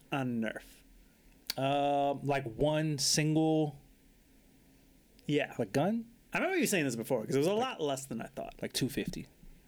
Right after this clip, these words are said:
Speaker 1: Okay.
Speaker 2: Yeah. Like
Speaker 1: And that's,
Speaker 2: two fifty.
Speaker 1: that's you buying a gun and modifying its two fifty, or you bought a gun and then you bought more stuff to modify it?
Speaker 2: It was,
Speaker 1: Or was it
Speaker 2: it,
Speaker 1: already modified?
Speaker 2: it's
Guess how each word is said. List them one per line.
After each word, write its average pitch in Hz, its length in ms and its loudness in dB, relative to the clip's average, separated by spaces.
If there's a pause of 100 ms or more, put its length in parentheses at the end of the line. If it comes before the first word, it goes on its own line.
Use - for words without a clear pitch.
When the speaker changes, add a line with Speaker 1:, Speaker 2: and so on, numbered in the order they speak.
(280)
Speaker 1:
Okay. - 300 -2 (320)
Speaker 2:
Yeah. 160 220 -6 (880)
Like 120 100 -8
Speaker 1:
And 143 140 2
that's, 156 260 -2
Speaker 2:
two - 100 -4
fifty. - 100 -16 (680)
Speaker 1:
that's 135 200 0
you 190 120 4
buying 190 400 0
a 175 80 2
gun 190 640 0 (1000)
and 156 220 0
modifying 220 580 -2
its 226 120 -4
two 240 200 0
fifty, 254 500 0
or 139 140 4
you 143 120 2
bought 147 180 0
a 139 60 2
gun 139 280 0
and 131 80 2
then 127 80 2
you 127 100 2
bought 127 240 0
more 123 180 -2
stuff - 180 -6
to 123 80 -6
modify 110 440 -4
it? - 140 -12
Speaker 2:
It 156 300 2
was, 143 240 2
Speaker 1:
Or 143 120 2
was 135 140 4
it - 40 4
Speaker 2:
it, - 40 4
Speaker 1:
already 151 180 0
modified? 123 400 0
Speaker 2:
it's 139 320 0